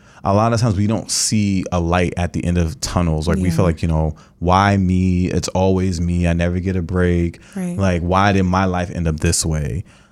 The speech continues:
Speaker 1: And for me, I actively chose to, now as an adult, to ch-, I choose happiness every day. Like, I wake up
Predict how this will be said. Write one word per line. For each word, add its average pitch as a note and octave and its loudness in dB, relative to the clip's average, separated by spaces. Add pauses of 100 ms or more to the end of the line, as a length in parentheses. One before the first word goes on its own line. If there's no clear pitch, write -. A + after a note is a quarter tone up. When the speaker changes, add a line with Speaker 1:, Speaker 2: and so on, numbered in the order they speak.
(160)
Speaker 1:
And G2 4
for G#2 0
me, G#2 2
I G2 2
actively G2 0
chose E2+ -2
to, E2+ 0
now F#2 4
as F2 2
an F2 -2
adult, D#2+ 0 (720)
to A2+ 0
ch-, - -2
I G#2+ 0
choose B2+ -2
happiness F2 -2
every E2 -4
day. D2 -6
Like, - -8
I G#2 2
wake A#2 0
up G2+ -2